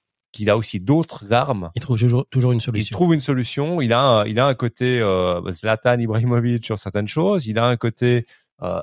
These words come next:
Speaker 1: Mbappé sur d'autres. Il a un côté, euh, aussi, euh, Lewandowski ou sur, sur le, le, la façon de se placer et d'être toujours au bon endroit au bon moment. Donc, il marque pas toujours les buts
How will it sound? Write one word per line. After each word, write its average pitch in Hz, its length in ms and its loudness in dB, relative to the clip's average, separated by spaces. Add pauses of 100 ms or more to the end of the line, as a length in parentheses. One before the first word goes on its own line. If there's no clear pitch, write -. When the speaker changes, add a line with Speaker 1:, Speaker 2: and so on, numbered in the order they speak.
Speaker 1:
Mbappé 127 600 0
sur 101 280 -6
d'autres. 147 440 0
Il 113 120 0
a 131 100 4
un 131 120 2
côté, 120 640 0
euh, 98 380 0
aussi, 120 500 -2
euh, 95 180 2
Lewandowski 120 920 0
ou 98 280 0 (360)
sur, 104 300 -4
sur 110 240 0
le, 104 220 2
le, 101 220 -2
la 104 120 2
façon 117 300 0
de - 40 -12
se 123 120 -4
placer 120 720 2
et 95 40 -2
d'être 92 200 -4
toujours 117 280 -6
au 113 40 -4
bon 104 160 -2
endroit 107 300 2
au 107 60 4
bon 104 120 0
moment. 127 340 0 (580)
Donc, 110 200 -4
il 151 100 -2
marque 131 200 -2
pas 196 120 4
toujours 165 400 -2
les 120 140 2
buts 120 160 0